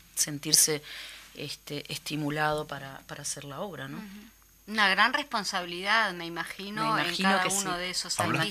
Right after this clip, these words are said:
Speaker 2: artistas.
Speaker 1: Imagino que sí.
Speaker 3: hablaste con alguno de ellos, eh, con la gente, con los artistas, no con los que organizaron todo eso? ¿no? Con
Speaker 1: No,
Speaker 3: los
Speaker 1: todavía
Speaker 3: artistas,
Speaker 1: no he
Speaker 3: ¿sabes
Speaker 1: hablado
Speaker 3: cómo
Speaker 1: con
Speaker 3: es?
Speaker 1: ellos
Speaker 3: Sí.
Speaker 1: porque he estado esperando, quiero esperar a, a la inauguración.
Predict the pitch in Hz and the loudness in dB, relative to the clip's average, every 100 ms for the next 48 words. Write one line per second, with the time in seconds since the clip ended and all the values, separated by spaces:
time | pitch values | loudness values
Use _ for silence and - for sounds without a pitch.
0 | 123 104 101 160 101 120 123 110 95 90 | 4 4 4 2 4 4 0 -4 -4 -4
1 | 87 87 95 82 82 104 131 123 98 90 | -4 -6 -8 -2 2 4 4 0 -4 -4
2 | 85 78 - 78 80 78 76 78 76 - | -4 -2 -2 -2 -2 -2 -4 -8 -8 -4
3 | 117 98 - 85 - 90 90 120 - 80 | -2 -2 -4 -4 -4 -4 -4 -6 -4 -6
4 | 90 95 - - 78 76 78 - 78 76 | -6 -8 -10 -10 -10 -8 -6 -6 -6 -10
5 | 76 69 65 - 160 185 190 196 180 175 | -12 -8 -6 -6 -4 0 4 4 4 4
6 | 185 190 233 262 262 233 208 214 208 185 | 10 10 12 12 12 12 12 10 10 6
7 | 185 214 240 240 196 180 185 214 208 - | 6 6 6 4 0 -2 0 4 4 2
8 | - 170 180 190 202 208 - 208 214 190 | 0 6 6 6 4 0 2 4 4 2
9 | 175 180 190 214 - 175 165 160 156 151 | 8 12 12 10 2 0 2 2 2 -2
10 | - 175 160 160 151 151 151 143 147 - | -2 0 0 0 -2 0 -2 2 6 6
11 | 143 147 | 4 -8